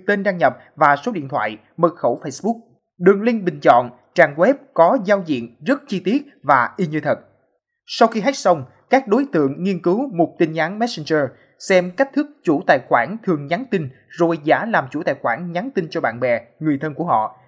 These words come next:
để mượn tiền với nhiều lý do khác nhau. Sau đó yêu cầu chuyển tiền vào các tài khoản ngân hàng do đối tượng cung cấp, hẹn mấy giờ trong ngày chuyển trả lại rồi chiếm đoạt. Không dừng lại ở đó, tin tặc còn lợi dụng nhu cầu bức thiết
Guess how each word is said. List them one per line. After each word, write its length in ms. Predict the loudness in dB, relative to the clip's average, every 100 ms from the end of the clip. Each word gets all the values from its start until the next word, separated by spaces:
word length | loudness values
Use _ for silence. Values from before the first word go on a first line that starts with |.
| _
để 240 | 0 0 0
mượn 280 | -2 -4 -2
tiền 260 | -2 -2 -4
với 120 | -4
nhiều 180 | -2 -4
lý 120 | -2
do 200 | 2 2
khác 240 | 2 -4
nhau. 300 | -2 -2 -4 _ _ _
Sau 180 | -2 2
đó 220 | 4 4
yêu 140 | 0 0
cầu 260 | 2 0
chuyển 260 | -2 -6 -4
tiền 260 | -4 -4 -2 4
vào 200 | 4 4
các 200 | 0 0
tài 100 | -2 0
khoản 220 | -6 -2
ngân 140 | -4
hàng 260 | -2 -4 -4 _ _
do 260 | 2 4 4
đối 160 | 0 -2
tượng 280 | -4 -4
cung 120 | -4 -2
cấp, 160 | -2 -4 _ _ _ -6
hẹn 260 | -6 -4
mấy 160 | -2 -2
giờ 300 | 2 2 2
trong 160 | -2 -4
ngày 280 | -2 -4 -4
chuyển 220 | -6 -4 -2
trả 160 | 0
lại 260 | 0 -2 -6 _ -2
rồi 240 | 0 0
chiếm 120 | -2 2
đoạt. 180 | 2 0 _ _ _
Không 340 | 2 4 4 -2
dừng 160 | 2
lại 120 | 4
ở 100 | 4
đó, 340 | 4 4 4 0 -2
tin 180 | -2 2
tặc 140 | 0 0
còn 180 | -4 -2
lợi 120 | -4
dụng 220 | -4 -6 -4
nhu 120 | -6
cầu 340 | 0 2 2
bức 100 | -4 -4
thiết 180 | -2